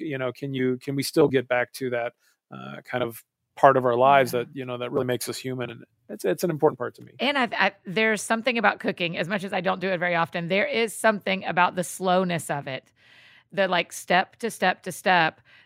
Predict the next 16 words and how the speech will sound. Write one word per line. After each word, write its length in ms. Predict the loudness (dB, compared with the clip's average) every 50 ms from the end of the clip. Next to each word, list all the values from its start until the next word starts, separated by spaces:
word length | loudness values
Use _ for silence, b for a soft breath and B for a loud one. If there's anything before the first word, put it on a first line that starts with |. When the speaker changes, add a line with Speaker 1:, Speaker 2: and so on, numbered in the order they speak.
| b 2
Speaker 2:
that 140 | 4 6 6
Speaker 1:
Yep. 180 | 6 6 4 _
Speaker 2:
makes 480 | -4 -2 0 0 0 -2 -6 -14 -12 -8
me 240 | -6 -4 -4 -4 -4
feel 360 | -6 -8 -4 -2 0 2 2
like 200 | 2 2 0 -2 _ _ -10
maybe 400 | -6 -4 -2 -2 -2 -2 -2 -2 -2
I 100 | -2 0
need 180 | 0 -2 -4 -6
to 60 | -6
do 280 | -8 -8 -6 -6 -2 0
that 180 | 0 0 0
more 140 | 0 -2 -4
in 60 | -2
my 120 | -4 -6 -6
life. 460 | -6 -6 -8 -8 -10 -14 -20 -20